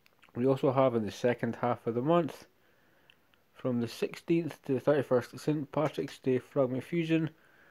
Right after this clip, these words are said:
So this one, when I read it, I was like, "Well, is that gonna be Shamrock or Cillian the Lucky? Or is there a brand new Patrick's Day Fragment Champion?" If there is,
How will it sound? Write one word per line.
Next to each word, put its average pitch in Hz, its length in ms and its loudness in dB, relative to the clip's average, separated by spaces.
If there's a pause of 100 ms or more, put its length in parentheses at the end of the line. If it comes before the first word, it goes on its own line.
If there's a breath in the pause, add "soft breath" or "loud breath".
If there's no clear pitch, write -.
(500 soft breath)
So 123 160 2
this 151 260 2
one, 160 160 6
when 139 100 2
I 110 100 4
read 127 200 6
it, 127 80 6
I 98 40 4
was 110 180 0
like, 107 180 -2
"Well, 110 220 -4 (840)
is 123 140 -8
that 139 160 2
gonna 143 140 -2
be 127 140 -2
Shamrock 139 540 0
or 113 120 -2
Cillian 120 600 -4
the 101 100 0
Lucky? 127 540 -4 (1900 soft breath)
Or 180 360 8
is 135 140 4
there 127 300 6
a 127 100 2
brand 139 400 4
new 127 320 2 (560 soft breath)
Patrick's 120 400 -2
Day 113 240 -2
Fragment 107 680 -4
Champion?" 139 680 0
If - 280 -6
there 135 120 -2
is, 147 380 -2